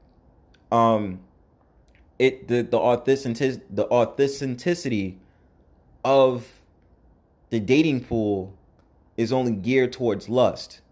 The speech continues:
right? And I don't know, something in my head is like, you're not getting the full impact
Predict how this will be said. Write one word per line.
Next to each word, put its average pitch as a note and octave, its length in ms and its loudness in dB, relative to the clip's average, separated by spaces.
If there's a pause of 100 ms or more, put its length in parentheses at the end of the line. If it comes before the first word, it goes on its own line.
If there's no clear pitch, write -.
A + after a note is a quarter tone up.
(340)
right? A2 380 0 (560)
And B2 520 0 (2000)
I D#3 120 8
don't F3 100 6
know, E3 260 0
something G#3 440 -2
in F#3 80 -6
my D#3+ 160 0
head D#3+ 260 2
is C3+ 160 -4
like, B2 260 0
you're C#3 120 -4
not E3 280 -4
getting D3+ 220 -6
the C3 120 -4
full C3+ 360 0
impact C3+ 800 -4